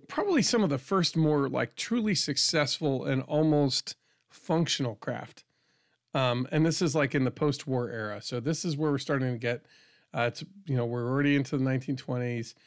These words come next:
Um, we go into the war, we come out of the war, learning a heck of a lot about, you know, aerodynamics and the aeronautic, uh, industry, right?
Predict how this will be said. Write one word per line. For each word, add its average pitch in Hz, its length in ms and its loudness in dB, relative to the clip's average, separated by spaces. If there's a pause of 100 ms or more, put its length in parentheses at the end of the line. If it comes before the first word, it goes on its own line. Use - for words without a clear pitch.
(360)
Um, 117 280 -4
we 120 100 -2
go 143 200 2
into 156 140 4
the 135 80 2
war, 131 260 0
we 123 100 -2
come - 200 -2
out 160 160 4
of 147 60 0
the 139 80 0
war, 131 500 0 (460)
learning 156 420 4
a 135 40 4
heck 196 260 0
of 175 60 -4
a 151 40 0
lot 131 200 2
about, 117 340 -2 (1500)
you 135 180 0
know, 113 200 0
aerodynamics 123 1000 0
and 117 420 -2
the 120 120 -2
aeronautic, 120 680 -2 (840)
uh, 110 400 -2
industry, 120 500 0
right? 110 300 -2